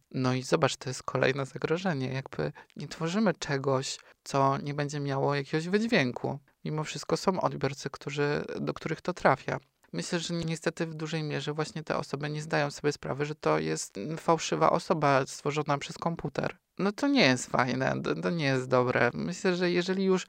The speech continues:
bo zobacz, teraz mówimy o samych negatywnych cechach, ale media społecznościowe mają też bardzo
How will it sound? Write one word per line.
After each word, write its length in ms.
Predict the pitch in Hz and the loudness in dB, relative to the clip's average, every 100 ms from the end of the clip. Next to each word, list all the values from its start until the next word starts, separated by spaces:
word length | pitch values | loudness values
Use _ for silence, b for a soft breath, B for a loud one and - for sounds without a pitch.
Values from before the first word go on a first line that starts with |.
| - | 0
bo 140 | 175 | 4
zobacz, 260 | 196 185 - | 6 6 6
teraz 260 | 196 180 | 4 4
mówimy 300 | 180 180 175 | 2 0 0
o 80 | - | 0
samych 280 | - 170 165 | 2 2 0
negatywnych 520 | 170 165 - 196 156 | 2 0 2 0 -2
cechach, 400 | - 139 143 156 - | -2 -2 0 0 2
ale 280 | 151 156 160 _ - | 4 6 4 _ -4
media 300 | 156 202 208 | 0 4 4
społecznościowe 720 | - 151 - 143 - 135 160 | 4 2 2 -4 -2 0 2
mają 240 | 170 170 185 | 4 2 2
też 160 | 208 | -2
bardzo 380 | 214 220 208 | 4 4 4